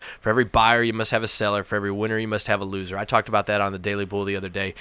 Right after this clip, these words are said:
And you know what? When you simplify it like that, and then you build a plan from that foundation forward, next thing you know, you're able to start having some consistency,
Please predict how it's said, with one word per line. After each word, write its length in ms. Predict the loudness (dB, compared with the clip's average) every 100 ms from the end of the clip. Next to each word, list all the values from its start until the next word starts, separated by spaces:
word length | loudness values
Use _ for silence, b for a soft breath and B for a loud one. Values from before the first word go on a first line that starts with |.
| B B
And 120 | -4
you 80 | 2
know 100 | 4
what? 160 | 4
When 100 | 2 -2
you 60 |
simplify 580 | -2 2 2 2 4 4
it 60 | 4
like 180 | 0 2
that, 220 | 2 2
and 60 |
then 120 | -2 -4
you 80 |
build 240 | -2 -2 -2
a 40 |
plan 480 | -4 -2 0 0 -2
from 200 | -6 -4
that 200 | -4 0
foundation 640 | 0 0 0 -2 -2 -8
forward, 640 | -10 -6 -2 -2 -4 -8 -14 B B -4
next 200 | -4 -2
thing 120 | -4
you 60 | -2
know, 120 | 0
you're 180 | 0 0
able 260 | 0 -4
to 60 | -8
start 240 | -4 -2
having 180 | 0 -2
some 180 | -4 -8
consistency, 720 | -8 -6 -8 -8 -10 -8 -8